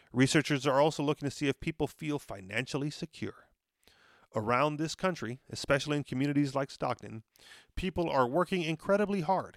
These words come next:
and falling further and further behind. We have people in our community that work two or three jobs. We have people that are working and still can't pay rent, said Mayor Michael Tubbs. The researchers will also have a comparison group as part of the program. It consists of two hundred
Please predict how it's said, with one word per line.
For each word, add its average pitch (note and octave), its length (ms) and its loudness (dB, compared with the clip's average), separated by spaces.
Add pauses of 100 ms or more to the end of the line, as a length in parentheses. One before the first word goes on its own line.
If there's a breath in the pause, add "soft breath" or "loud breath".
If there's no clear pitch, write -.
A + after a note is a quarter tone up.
and A2+ 140 -8
falling C3+ 340 0
further E3 460 0
and A2 160 -6
further C#3 320 -2
behind. A2 420 -8 (760 soft breath)
We A#2 120 2
have A#2+ 140 2
people D#3 260 0
in C#3 80 2
our C#3+ 140 6
community C#3 400 0
that C3 140 2
work A#2+ 220 -4
two G#3 220 2
or F#2+ 160 -8
three E3+ 260 -8
jobs. - 560 -12
We A#2+ 100 -4
have A#2+ 100 -6
people D3+ 220 -2
that B2 140 4
are B2 80 6
working D3+ 360 -2
and C3+ 100 -6
still F3 260 -2
can't D#3 300 -6
pay D3 160 -4
rent, A2+ 400 -6 (440 soft breath)
said G2+ 300 0
Mayor A2 340 2
Michael G2+ 440 -8
Tubbs. - 480 -2 (720 soft breath)
The - 80 -6
researchers D3 560 0
will B2 100 2
also C#3 280 4
have C3+ 240 0
a C#3+ 40 2
comparison F3+ 580 -2
group G2+ 200 -10
as - 120 -8
part A2+ 180 -2
of A2+ 80 2
the A2 60 -2
program. A2+ 480 0 (520 loud breath)
It B2+ 120 -4
consists D3 400 -2
of C#3 160 -2
two A3 320 2
hundred G#2 360 -8